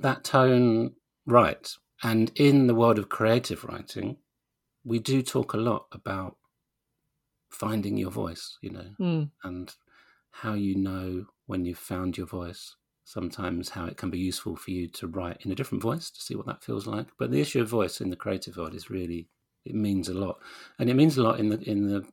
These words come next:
Speaker 1: in the brand world too, in that it's not just, you can't just borrow Innocent's voice or Oatly's and think that everyone's gonna love you, because it's theirs, it's not yours.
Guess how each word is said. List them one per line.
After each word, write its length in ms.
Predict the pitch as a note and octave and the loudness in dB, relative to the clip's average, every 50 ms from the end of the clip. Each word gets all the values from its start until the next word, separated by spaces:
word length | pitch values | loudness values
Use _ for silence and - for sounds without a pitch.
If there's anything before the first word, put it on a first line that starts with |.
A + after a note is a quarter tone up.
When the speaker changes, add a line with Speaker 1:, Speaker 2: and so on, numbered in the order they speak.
| - | -6
Speaker 1:
in 100 | - G2+ | -2 -2
the 60 | G2 F2+ | -2 0
brand 500 | - A2+ A2+ A#2 A#2 A2+ A2 G#2 F#2+ - - _ _ | 2 4 4 4 4 4 4 2 0 -4 -10 _ _
world 460 | - G#2 F#2 F#2 F#2 F2+ F2+ F2+ - - _ _ _ _ _ _ _ | -6 -4 -2 -2 -2 -2 -4 -6 -10 -16 _ _ _ _ _ _ _
too, 300 | - - E3+ - F2+ F2+ E2+ - _ _ _ _ _ _ | -6 -4 -2 -2 -2 -6 -10 -14 _ _ _ _ _ _
in 240 | - A2+ G2+ G2 G2 | -6 -2 0 0 2
that 240 | G2 G2 F#2+ - - _ _ _ _ _ _ _ _ _ _ _ _ - | 2 0 -2 -4 -8 _ _ _ _ _ _ _ _ _ _ _ _ -10
it's 180 | - C3 - | -10 -6 -2
not 260 | - A2+ A2+ - - - | 0 2 2 0 -2 -2
just, 320 | - G2 F2+ - - - | -2 -2 -2 -2 -6 -8
you 60 | - | -8
can't 240 | - - B2+ B2 - | -2 0 0 0 2
just 240 | B2+ B2 F2+ F2+ F2+ | 0 -2 -4 -2 2
borrow 460 | - G#2+ G#2 G#2 G2 F2+ F2+ F#2 G2 - _ _ _ _ | 4 4 6 6 4 2 0 -2 -6 -8 _ _ _ _
Innocent's 580 | - G2+ G2 G2+ F#2+ - - F2+ E2+ - - | 0 2 2 2 2 0 -2 -4 -4 -4 -6
voice 400 | - F2+ F2+ E2 E2 E2 - - | -6 -6 -6 -6 -6 -6 -6 -6
or 140 | F#2+ E2+ E2+ - - | -6 -6 -4 -4 -4
Oatly's 400 | F#2 F#2 - - - E2 - E2+ - _ _ - | -4 -4 -4 -6 -6 -6 -6 -6 -10 _ _ -14
and 380 | F#2 F#2 F2+ F2+ E2 E2+ - - _ _ _ _ _ - | -10 -10 -8 -8 -8 -10 -12 -14 _ _ _ _ _ -6
think 200 | - G2 - - | -6 -4 -4 -4
that 100 | F#2 - | -4 -4
everyone's 260 | - F2 F#2 F2 E2 | -4 -4 -4 -4 -4
gonna 140 | - F2+ F2+ | -4 -4 -2
love 200 | F2+ F#2+ F#2+ - | -2 -4 -4 -6
you, 180 | G2+ - - - _ _ _ _ _ - - _ _ | -8 -10 -10 -12 _ _ _ _ _ -20 -20 _ _
because 280 | - B2+ - E3 D3+ F#3+ | -6 -2 0 0 0 0
it's 100 | D3+ B2+ | -2 0
theirs, 420 | D#3 E3 G#3+ A#3 - - - - | 2 2 2 2 0 -2 -4 -8
it's 100 | C#3 C3+ | -6 -4
not 160 | - D3+ D#3+ | -2 -2 0
yours. 420 | D#3 D#3 E3+ F3+ - - - - | 0 0 -2 -2 -4 -6 -10 -16